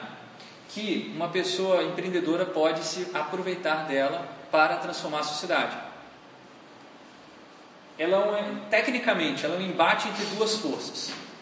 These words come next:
Tá? Se uma contradição você só conseguir perceber um dos lados, você ainda não pegou a contradição inteira.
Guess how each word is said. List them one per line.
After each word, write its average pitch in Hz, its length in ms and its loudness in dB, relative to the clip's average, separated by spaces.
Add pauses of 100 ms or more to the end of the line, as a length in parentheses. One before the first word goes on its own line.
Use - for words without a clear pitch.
Tá? 151 100 0
Se 185 140 -2
uma 233 120 -2
contradição 220 600 0
você 156 300 -2
só 185 160 0
conseguir 190 380 -4
perceber - 760 0
um 202 100 -2
dos 185 160 -2
lados, 175 540 4
você 175 220 -4
ainda 196 140 -4
não 196 180 -4
pegou 196 340 2
a 185 80 2
contradição 190 520 -2
inteira. 131 320 -2